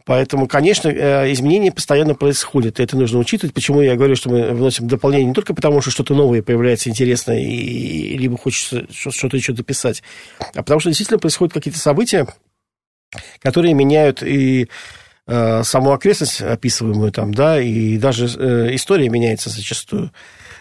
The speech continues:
Вот, в предыдущих книгах такое уже было, и достаточно интересные происходили вещи, но это уже как бы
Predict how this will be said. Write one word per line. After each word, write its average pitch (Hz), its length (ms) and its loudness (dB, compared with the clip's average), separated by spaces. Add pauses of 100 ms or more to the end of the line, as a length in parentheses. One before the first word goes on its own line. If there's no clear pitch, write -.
(120)
Вот, 113 320 -2
в 113 60 -8
предыдущих 120 440 -4
книгах 117 340 -4
такое 123 300 -2
уже 113 160 -2
было, 190 340 2
и 123 340 0
достаточно 117 580 -2
интересные 131 560 -2
происходили 127 500 -2
вещи, 196 380 -2
но 147 80 0
это 147 140 -2
уже 123 120 -4
как 117 160 -6
бы 113 120 -4